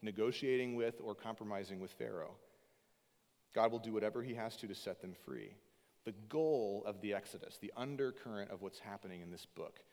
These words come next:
is that God, Yahweh, is becoming an experience for his people who he has always been in character. This is why it was important for Jesus, if we can move forward to the New Testament.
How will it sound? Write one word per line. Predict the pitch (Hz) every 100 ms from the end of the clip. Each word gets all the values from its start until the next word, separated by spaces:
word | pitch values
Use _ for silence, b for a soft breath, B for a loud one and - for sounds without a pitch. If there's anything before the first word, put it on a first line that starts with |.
| b b b b b _ -
is | 107
that | - - -
God, | - 123 107 82 85
Yahweh, | 98 117 131 117 104 98
is | 107
becoming | - 104 - 127 117 101 98 110 - - -
an | 117
experience | 104 - - - 170 170 135 87 69 - - -
for | 135 123
his | 120 -
people | - 190 - 90 80 104 - B B B
who | -
he | 151 139
has | 123 107
always | 127 170 127 104
been | - 98 90 90 95
in | 98 95
character. | - 143 101 - - - _ _ _ _ _ -
This | 127
is | 160
why | 170
it | 156
was | 139
important | 131 120 156 135
for | 123
Jesus, | 101 180 117 -
if | 113
we | 117
can | 113
move | 123 110
forward | 151 147 131
to |
the | 117
New | 117 175
Testament. | - - 95